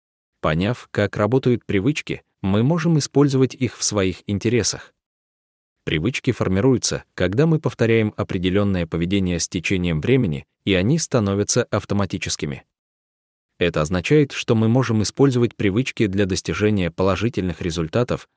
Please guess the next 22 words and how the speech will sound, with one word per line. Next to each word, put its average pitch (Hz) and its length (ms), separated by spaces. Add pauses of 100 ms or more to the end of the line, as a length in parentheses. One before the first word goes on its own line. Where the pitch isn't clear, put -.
в 85 120
нашей 92 340
жизни, 104 440 (240)
даже 139 360
не 139 140
задумываясь 107 680
об 98 180
этом. 85 300 (1000)
Например, 85 640
если 98 380
мы 120 140
хотим 143 420
улучшить 127 460
свое 98 300
здоровье, 82 540 (200)
мы 95 200
можем 156 360
выработать 135 480
привычку 107 520
регулярно 104 580
заниматься 95 520
спортом. 73 480